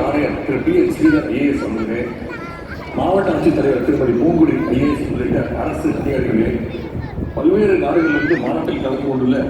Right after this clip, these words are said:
முருக பக்தர்களே, இந்த மாநாட்டுக்காக உழைத்த அனைத்து துறை அரசு அலுவலர்களே, கழக நிர்வாகிகளே, பெரியோர்களே, தாய்மார்களே, உங்கள் அனைவருக்கும் என்னுடைய வணக்கத்தை நான் தெரிவித்துக் கொள்கிறேன். தமிழக அரசின்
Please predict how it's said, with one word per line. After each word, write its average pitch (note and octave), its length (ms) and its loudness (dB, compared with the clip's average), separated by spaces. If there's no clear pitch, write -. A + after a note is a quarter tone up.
முருக A#2 180 4
பக்தர்களே, A2+ 480 -4
இந்த D#3+ 120 2
மாநாட்டுக்காக D3 720 0
உழைத்த C3 500 0
அனைத்து F#3 360 0
துறை D3 200 2
அரசு - 280 -2
அலுவலர்களே, C3 540 2
கழக D#3+ 240 0
நிர்வாகிகளே, B2+ 640 2
பெரியோர்களே, C#3 520 0
தாய்மார்களே, B2 600 -2
உங்கள் A#2+ 180 -2
அனைவருக்கும் C#3+ 420 0
என்னுடைய A#2+ 280 0
வணக்கத்தை B2+ 400 0
நான் B2 260 0
தெரிவித்துக் C3 360 2
கொள்கிறேன். - 460 -2
தமிழக G3+ 340 0
அரசின் D#3+ 360 2